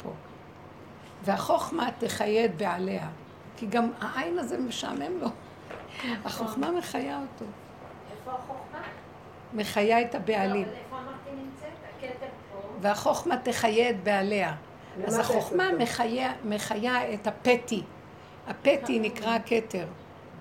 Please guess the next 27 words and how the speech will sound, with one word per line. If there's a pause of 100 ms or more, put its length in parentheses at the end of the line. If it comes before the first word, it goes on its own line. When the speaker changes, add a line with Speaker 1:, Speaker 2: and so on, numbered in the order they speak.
(280)
Speaker 1:
פתי
מאמין
לכל
דבר,
שזה
האמונה, (120)
בלי
לדעת. (380)
מאמין
ולא
יודע
למה,
ככה
וזהו. (720)
זה
מה
שאנחנו
מדברים,
ככה. (760)
אבל
קשה (140)
לוותר
על
החוכמה. (640)
צריך
לשלב
אותה.